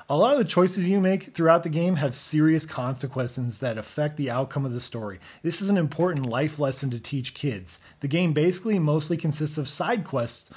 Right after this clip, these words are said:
with three main story arcs. The Dragon arc, the Fairy arc, and the Jumi arc. Some of these are more connected than others. There are twenty-five artifacts and sixty-seven total stories one could experience, not counting the final one.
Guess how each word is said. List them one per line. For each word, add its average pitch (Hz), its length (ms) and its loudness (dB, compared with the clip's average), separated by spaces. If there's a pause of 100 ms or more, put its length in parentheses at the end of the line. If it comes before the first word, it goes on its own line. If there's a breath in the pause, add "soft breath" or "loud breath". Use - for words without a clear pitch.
(140 loud breath)
with 147 160 -2
three 175 220 2
main 165 220 2
story 156 340 2
arcs. 95 400 -8 (520 loud breath)
The 156 80 0
Dragon 147 460 2
arc, 180 280 2 (100)
the 143 100 -6
Fairy 160 380 2
arc, 165 340 2
and 147 140 0
the 135 60 0
Jumi 143 360 0
arc. 98 280 -10 (360 loud breath)
Some 196 240 4
of 254 60 2
these 214 300 4
are 139 240 2
more 151 240 4
connected 151 540 0
than 135 120 -2
others. 117 520 -4 (320 loud breath)
There 165 120 2
are 156 120 4
twenty-five 180 580 2
artifacts 123 640 -2
and 139 100 -2
sixty-seven 165 760 -2
total 175 400 0
stories 113 680 -4
one 147 200 0
could 151 160 -2
experience, 135 560 -2
not 175 200 -4
counting 208 280 2
the 151 80 2
final 135 380 -2
one. 87 280 -14